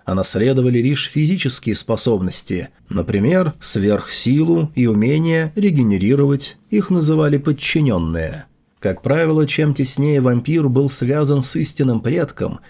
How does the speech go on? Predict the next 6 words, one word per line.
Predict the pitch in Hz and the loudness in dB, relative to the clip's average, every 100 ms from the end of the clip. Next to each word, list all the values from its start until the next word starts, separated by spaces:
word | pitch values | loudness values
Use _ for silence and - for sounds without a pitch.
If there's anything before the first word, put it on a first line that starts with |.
| - | -8
тем | - 180 | -2 0
сильнее | 151 170 151 139 135 131 | 0 0 2 2 2 0
он | 131 127 117 | 0 0 2
был. | 107 85 65 - _ _ _ | 0 -2 -6 -16 _ _ _
Однако | 101 107 123 120 113 | -4 0 0 0 0
вампиры | 101 95 135 123 90 - | -2 0 0 0 -2 -8